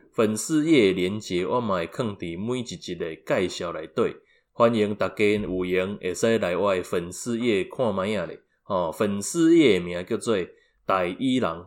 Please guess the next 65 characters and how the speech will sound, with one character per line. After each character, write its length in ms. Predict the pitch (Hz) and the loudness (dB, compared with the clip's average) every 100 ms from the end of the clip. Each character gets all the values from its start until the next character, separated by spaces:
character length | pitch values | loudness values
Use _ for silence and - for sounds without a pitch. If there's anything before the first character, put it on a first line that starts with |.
| _ | _
麦 300 | 165 113 90 | 2 2 0
克 280 | - 139 92 | 0 2 2
斯 280 | - 104 | -2 -6
阮， 180 | 98 80 - _ | -4 -6 -10 _
吼， 220 | - 82 - _ _ _ _ | -12 -12 -14 _ _ _ _
请 240 | - 123 113 | -6 0 0
大 100 | 95 | -2
家 220 | - 98 | -2 -2
互 160 | 92 90 | 0 -2
我 100 | 95 | -2
一 40 | |
寡 300 | - - 98 - | -4 -2 -2 -2
意 180 | 117 | -6
见， 300 | 90 92 80 | -4 -6 -6
大 120 | 80 90 | -8 -8
家 260 | - 92 | -4 -4
互 200 | 92 92 | -4 -4
相 300 | 87 110 104 | -2 -2 -2
交 220 | 101 95 95 | 0 2 2
流 180 | 85 | -2
啦。 240 | 85 80 - _ _ _ _ | -6 -8 -12 _ _ _ _
因 180 | - 127 | -4 0
为 100 | 131 120 | 2 2
已 80 | |
经 180 | 117 120 | 2 0
是 140 | 110 95 | -2 0
第 180 | 104 | 0
四 240 | 92 160 117 | 0 0 -2
集 160 | - | -2
啊， 320 | 95 90 78 - | -4 -4 -6 -4
今 160 | 117 | -2
仔 160 | 123 123 - | -2 -4 -6
一 40 | |
开 200 | - 110 | -4 -2
始 300 | 101 - 101 | -2 -6 -6
就 180 | 85 87 | -4 -4
来 160 | 82 78 | -4 -6
大 140 | 85 | -8
家 260 | - 95 98 | -6 -6 -8
说 360 | - - - 123 | -10 -2 4 4
明 220 | 90 85 | 2 -4
一 20 | 90 | -6
下， 140 | 92 - - | -10 -10 -12
为 120 | - 87 | -12 -8
什 200 | - 104 | -6 -4
么 160 | 113 | -4
我 160 | 110 120 | 0 0
会 100 | 92 101 | 0 -2
要 80 | |
做 300 | 110 - 104 | -2 0 -2
台 260 | 85 92 87 | -2 -4 -4
语 280 | 107 113 87 | -4 -2 -2
的 60 | |
节 220 | 85 110 92 | -2 -2 -2
目， 160 | 90 - _ _ _ - | -4 -6 _ _ _ -8
为 100 | 92 | -4
什 200 | 120 110 | -2 -2
么 60 | |
会 220 | 127 98 | 0 -2
讲 180 | 90 113 | -2 -4
一 60 | 113 | -4
寡 440 | - - 98 95 | -8 -4 -2 -2
甲 200 | - 113 | -2 -4
商 500 | 98 - - 98 98 | -4 -6 -4 -4 -4
业、 160 | 98 | -6